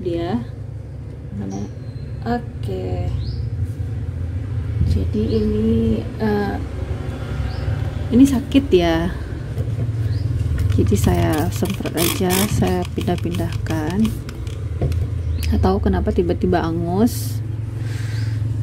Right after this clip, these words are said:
dan daunnya menggulung karena sebelumnya saya taruh di tempat yang panas. <laughs> Jadi sebenarnya rencananya sih mau dijemur-jemur aja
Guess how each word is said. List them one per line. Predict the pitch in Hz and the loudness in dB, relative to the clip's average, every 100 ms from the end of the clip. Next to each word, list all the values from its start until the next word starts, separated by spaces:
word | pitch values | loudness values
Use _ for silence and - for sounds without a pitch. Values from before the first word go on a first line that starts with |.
| - - - - - - | -2 -4 -6 -8 -6 0
dan | 208 175 175 | 2 2 2
daunnya | 170 175 190 | 2 2 2
menggulung | 196 180 175 170 170 175 208 233 - - - - - - - - - - - - - | 2 2 2 4 4 4 4 4 2 -10 -10 -10 -10 -10 -10 -10 -10 -12 -10 -10 -4
karena | - 180 180 185 220 247 | 0 0 0 4 6 6
sebelumnya | 247 - - 175 170 170 170 190 | 4 0 -2 -2 0 -2 0 0
saya | 233 190 175 | 2 0 0
taruh | 165 165 | -2 -2
di | 180 190 | 2 2
tempat | 190 170 - | 2 -2 -4
yang | 165 170 | -4 -4
panas. | 147 156 165 165 160 - - - - - 226 247 - | -4 -4 -2 -2 -4 -6 -4 0 2 6 6 4 -8
<laughs> | - - - 415 - 277 - | -14 -10 -8 -6 -6 -8 -4
Jadi | 185 185 | 2 2
sebenarnya | 240 185 160 160 190 | 4 2 2 0 4
rencananya | 214 196 170 175 190 | 4 4 0 0 4
sih | 220 | 4
mau | 190 175 170 170 | 4 0 -2 -2
dijemur-jemur | 170 175 175 175 - 180 175 | 0 2 2 0 0 0 2
aja | 151 170 175 | 2 2 2